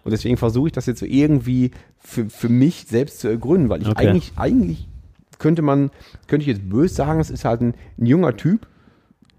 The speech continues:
Speaker 1: der einen Frauenfummel anzieht. Aber
Speaker 2: Ja.
Speaker 1: es ist halt viel mehr Kunst dabei,
Speaker 2: Mhm.
Speaker 1: was aber schwer
Speaker 2: Ist ein Ami, ne?
Speaker 1: ist ein, ist ein Amerikaner, ja. Ähm,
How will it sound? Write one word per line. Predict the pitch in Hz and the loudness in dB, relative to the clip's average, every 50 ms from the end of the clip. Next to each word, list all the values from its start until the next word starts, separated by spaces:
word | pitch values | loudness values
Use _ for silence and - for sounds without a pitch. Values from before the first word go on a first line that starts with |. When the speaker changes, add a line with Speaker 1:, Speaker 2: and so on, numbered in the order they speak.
| _ _ _ - - - - _ - | _ _ _ -20 -20 -20 -16 _ -4
Speaker 1:
der | 107 113 | -2 -2
einen | 135 | -2
Frauenfummel | - - 135 143 143 131 - 113 107 101 76 | 0 2 2 2 2 2 2 0 0 0 0
anzieht. | - 85 87 - 80 85 - - _ _ _ _ _ | -2 -6 -6 -6 -8 -10 -10 -14 _ _ _ _ _
Aber | - 107 117 113 | -4 0 2 4
Speaker 2:
Ja. | 107 107 | 4 4
Speaker 1:
es | 110 | 2
ist | 131 | 0
halt | 165 143 - | -2 -4 -4
viel | - - - 175 190 208 214 | -8 -6 -4 -2 0 2 2
mehr | 185 170 - | 0 0 -2
Kunst | - - - 254 294 254 - - | -4 -2 0 0 0 -2 -4 -8
dabei, | - - 98 98 98 101 95 - - | -8 -6 -6 -4 -4 -4 -4 -6 -6
Speaker 2:
Mhm. | - 120 120 120 139 156 165 160 | -6 -4 -2 -2 -2 -4 -4 -4
Speaker 1:
was | - 131 143 - | -6 -6 -6 -6
aber | - 135 143 143 | -6 -6 -6 -6
schwer | - - 120 131 170 185 175 - - - | -4 -2 0 0 2 0 -2 -6 -2 0
Speaker 2:
Ist | 170 156 165 | 2 2 4
ein | 196 | 4
Ami, | - 202 190 156 123 107 | 4 4 4 4 2 2
ne? | 113 143 190 202 - - - - - - | 2 0 0 0 -4 -10 -20 -20 -12 -8
Speaker 1:
ist | - 143 - | -6 -4 -4
ein, | 170 - | -4 -4
ist | - 165 - | -4 -4 -2
ein | 180 170 | 0 2
Amerikaner, | 160 156 135 123 - 123 123 170 247 285 302 - | 2 2 2 0 0 0 0 0 0 -2 -2 0
ja. | - 123 165 247 330 - _ - - - | 2 2 2 0 -2 -8 _ -20 -14 -4
Ähm, | - 135 151 160 165 165 165 | 0 2 2 4 4 2 0